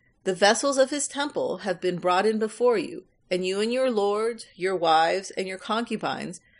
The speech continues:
have been drinking wine from them. You have praised the gods of silver and gold, of bronze, iron, wood, and stone, which do not see or hear or know.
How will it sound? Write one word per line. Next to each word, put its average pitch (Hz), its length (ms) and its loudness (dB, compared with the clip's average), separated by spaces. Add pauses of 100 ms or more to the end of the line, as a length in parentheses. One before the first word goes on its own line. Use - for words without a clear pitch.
(140)
have 190 140 -2
been 208 160 4
drinking 214 400 -2
wine 220 300 0
from 139 180 -8
them. - 320 -14 (420)
You 226 140 0
have 220 180 2
praised 233 500 4
the 277 60 0
gods 190 480 6
of 208 120 0
silver 185 420 0
and 208 160 -2
gold, 147 460 0
of 165 200 -10
bronze, 180 520 4
iron, 165 520 0
wood, 170 260 0
and 196 140 -8
stone, 147 540 -4 (320)
which - 220 -2
do 196 100 -4
not 202 300 0
see 190 580 -4
or 202 140 0
hear 160 640 -2 (120)
or 175 200 0
know. 196 480 -4